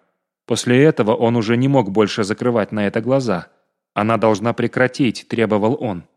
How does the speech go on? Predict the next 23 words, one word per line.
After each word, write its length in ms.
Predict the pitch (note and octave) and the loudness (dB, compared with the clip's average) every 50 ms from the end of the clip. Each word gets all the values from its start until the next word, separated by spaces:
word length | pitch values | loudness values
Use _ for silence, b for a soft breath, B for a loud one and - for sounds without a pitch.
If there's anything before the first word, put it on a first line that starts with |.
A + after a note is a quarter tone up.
| _ _ _ _ _ _ _ _ | _ _ _ _ _ _ _ _
А 120 | - C3 C3+ | -4 -4 -2
после 360 | - G#3+ G3+ - - C#3 B2 | 2 2 2 2 2 0 -2
с 60 | G#2 | 0
благодарностью 880 | G#2+ B2+ C3 A#2+ C#3 C#3+ C3+ D#3+ E3+ D#3+ C#3+ B2 A2 - - A2+ A2+ | 2 0 0 2 2 0 2 2 0 2 0 -2 -2 -4 -4 -6 -6
принимал 480 | - - B2 B2+ C#3 C#3 D3+ D#3+ D3+ A#2+ | -2 0 0 0 2 2 2 2 0 0
те 140 | - - D3+ | 0 -2 0
несколько 480 | D3+ D3 C3 - - C3 B2 - C3+ | 0 0 -2 -2 -2 -4 -2 -2 -4
долларов, 520 | B2 A#2+ C#3+ C#3+ C3+ A#2+ A2 G#2+ G#2+ - - | -2 2 2 4 4 4 4 2 0 -2 -4
которые 440 | - A2 - B2 A#2+ A#2 G#2+ G#2+ | -6 -4 0 0 0 2 2 0
она 280 | A2+ A2 A2 A#2 C3+ C#3 | 0 -2 -2 -2 -2 -2
ему 220 | C3 A#2 G#2 G#2+ | -2 -2 -2 -2
давала. 520 | G#2 G2 F#2+ F2 F2 F2 E2+ E2+ E2+ E2 - _ _ _ _ _ _ _ _ _ _ _ _ _ _ _ _ _ _ _ _ _ _ _ _ _ _ _ | 0 -2 -2 -2 -2 -4 -4 -6 -8 -12 -14 _ _ _ _ _ _ _ _ _ _ _ _ _ _ _ _ _ _ _ _ _ _ _ _ _ _ _
Через 260 | - - C3 D3+ C#3 | -4 0 2 2 2
несколько 460 | C#3+ F#3+ F#3+ - - F3+ E3+ - E3 | 4 2 0 2 2 0 0 2 0
дней 260 | C#3+ C#3 D#3+ F3 F3+ D#3+ | 0 2 2 2 2 2
Диану 440 | A#2+ C#3 D3 D3+ D#3 D3+ D3+ D3+ | 2 2 2 4 4 2 2 2
арестовали, 760 | D3 D3 C#3+ C3+ - - A#2+ G#2+ G#2 A2+ B2 B2+ C3+ C#3+ C3 B2 - - | 2 2 2 0 -2 -2 -2 0 2 2 2 2 2 0 -2 -4 -8 -12
бросили 480 | A2 G#2+ B2+ D#3+ E3 - - B2 A#2+ | -4 0 2 2 2 2 0 -2 -2
в 100 | G#2+ - | -2 -2
полицейский 680 | - B2 A#2 A#2+ - - A#2+ G#2+ - - - A2+ B2+ B2 | -2 -2 0 0 0 0 -2 -2 -2 -4 -6 -8 -6 -4
изолятор 480 | G#2+ F#2+ G#2+ G2+ G2+ G2 - - - F#2+ | -2 0 2 2 2 0 0 -2 -4 -2
на 180 | G2+ A#2+ D3+ | 0 0 2
ночь, 280 | D#3 D#3 D#3 - - - | 2 2 0 -2 -4 -14